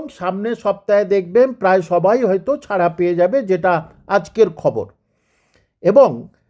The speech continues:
আজকের যে কালীঘাটের কাকুকে নিয়ে, আহ, মাননীয় বাগচির ডিভিশন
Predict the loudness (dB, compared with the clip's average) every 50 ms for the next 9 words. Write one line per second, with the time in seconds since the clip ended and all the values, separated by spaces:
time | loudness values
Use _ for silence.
0 | _ _ _ _ _ _ _ _ -6 -6 -6 -6 -8 -14 _ 2 4 4 4 4
1 | -2 -14 _ _ _ _ _ _ _ _ _ _ _ _ _ _ _ _ _ -8
2 | -6 -6 -6 -4 0 0 0 2 0 0 0 0 0 2 2 0 0 0 -4 -6
3 | -2 -2 -2 -4 -6 -12 -14 -14 -10 -6 -6 -6 -4 -4 -4 -4 -2 -4 -4 -6
4 | -10 -16 -20 _ _ _ _ _ _ _ _ _ _ _ _ _ -8 -4 -2 0
5 | 0 0 0 -2 -2 -2 -2 0 0 0 0 2 2 2 2 2 0 -2 -4 -4
6 | -4 -6 -10 -10 -10 -8 -8 -8 -8 -8 -8 -4 -2 0 0